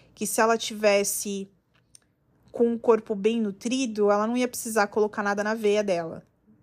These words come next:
né? Ela ia conseguir simplesmente usar o aparelho digestivo dela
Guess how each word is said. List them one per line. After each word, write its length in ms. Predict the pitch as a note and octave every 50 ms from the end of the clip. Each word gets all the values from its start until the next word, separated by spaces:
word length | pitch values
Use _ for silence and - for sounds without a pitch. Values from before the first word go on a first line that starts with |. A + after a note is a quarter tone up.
| _ _ _ _
né? 280 | F#3+ G3+ G3+ F#3+ G#3 D4+
Ela 260 | D#4+ C#4+ B3 A3+ G#3+
ia 140 | G#3+ A3 G#3+
conseguir 640 | - A3 A3 - - G#3+ G3+ G3 G#3 G#3 G#3+ A3+ - _ _ _ _ _
simplesmente 640 | - - - C#4 C4+ D4+ C#4 C#4 C4 B3+ B3+ - D4
usar 200 | C4+ B3 A#3+ A3+
o 60 | B3
aparelho 400 | B3 B3 C4+ B3 B3 B3 A#3+ B3
digestivo 640 | A3 A3 A3 B3 B3 B3 - - A3+ G#3+ G#3+ A#3
dela 420 | A3 G#3 F#3 F#3 F#3 G3+ A3+ A3